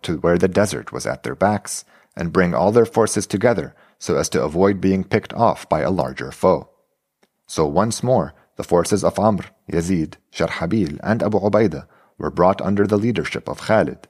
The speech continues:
this time in the south of Syria, a little west of Busra, the ex-capital of the Ghassanids. This must have been in the early summer of six thirty-six. Fast forward a couple months,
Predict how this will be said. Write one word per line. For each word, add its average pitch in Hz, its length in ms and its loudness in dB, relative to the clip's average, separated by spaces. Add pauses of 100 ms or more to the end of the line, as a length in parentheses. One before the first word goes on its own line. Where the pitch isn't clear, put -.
(380)
this 98 160 0
time 104 300 2
in 110 100 0
the 110 80 2
south 82 300 -2
of - 120 -8
Syria, 107 460 2 (260)
a - 60 -4
little 113 240 2
west 113 300 0
of - 100 -8
Busra, - 460 -4 (340)
the 69 120 -2
ex-capital 71 680 -4
of 65 140 -6
the 76 100 -4
Ghassanids. - 800 -6 (640)
This - 160 -2
must 104 200 2
have 104 140 0
been 104 220 2
in 76 140 -4
the - 80 0
early 82 280 2
summer 95 460 0
of - 160 -6
six - 300 -6
thirty-six. - 840 -6 (2000)
Fast - 380 -2
forward 87 380 2
a 76 40 -4
couple 78 300 -2
months, 110 400 0